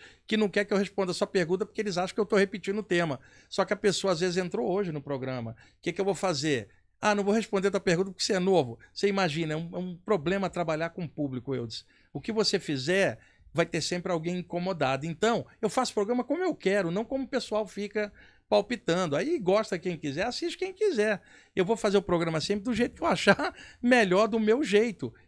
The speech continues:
E aí a pessoa assiste se quiser, "Ah, não gostei", não assiste. É muito simples,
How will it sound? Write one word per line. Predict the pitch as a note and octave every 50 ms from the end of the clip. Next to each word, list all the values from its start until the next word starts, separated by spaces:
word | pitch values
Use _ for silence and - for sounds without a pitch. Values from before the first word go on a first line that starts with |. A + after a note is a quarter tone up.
| _ -
E | B3 D4
aí | F4+ E4+ G#3+ A3
a | A#3+
pessoa | A#3 - B3+ F#3+ - - F#3+ D#3+
assiste | - - F3+ F3 D3+ -
se | - D#3
quiser, | - C#3+ C3 A#2+ C3 E3
"Ah, | G#3 B3+ C#4+
não | C#4 C4+ B3
gostei", | C4+ - D#3 - F#3 E3+
não | E3+ F#3+
assiste. | A3+ A3 - - A#3+ A3+ G3+ - - A#2+ - _ _ _ _ _ -
É | - C#3
muito | B2+ D3 F3 F3 -
simples, | - - G3+ G3+ G#3+ G3+ G#3+ A3 A3+ - -